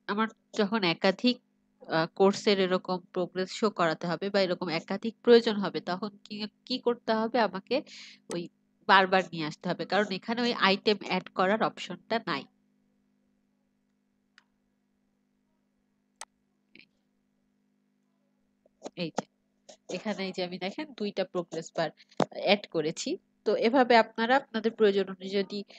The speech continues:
আহ, এক, কারণ একটা দিয়ে তো আসলে একজনের progress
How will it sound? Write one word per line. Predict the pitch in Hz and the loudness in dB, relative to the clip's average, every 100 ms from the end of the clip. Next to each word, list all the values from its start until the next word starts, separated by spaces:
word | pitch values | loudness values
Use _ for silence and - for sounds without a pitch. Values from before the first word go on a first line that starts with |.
| - _ | -20 _
আহ, | 165 165 | -2 -2
এক, | 165 196 - - | -2 -6 -6 0
কারণ | 220 220 214 _ | 2 2 -2 _
একটা | 233 262 - | 0 2 0
দিয়ে | 233 240 | 2 2
তো | 233 240 | 2 2
আসলে | 233 247 233 190 | 2 4 8 12
একজনের | 208 208 240 226 233 | 12 12 10 12 12
progress | 214 180 170 175 | 10 6 6 -4